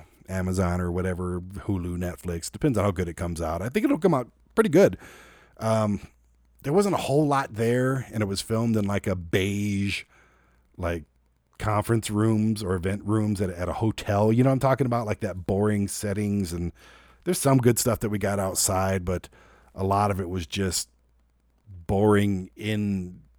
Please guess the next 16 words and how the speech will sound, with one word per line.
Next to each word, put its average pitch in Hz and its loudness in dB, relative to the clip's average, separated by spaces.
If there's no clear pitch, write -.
like, 90 -8
beige 90 -2
background 92 -2
<laughs> - -
stuff. - -4
And 95 -4
I, 110 2
I 120 10
hate 120 4
that 101 -4
so 104 -2
much. 104 2
It 92 -4
just 95 0
ruins 95 0
everything. 90 -6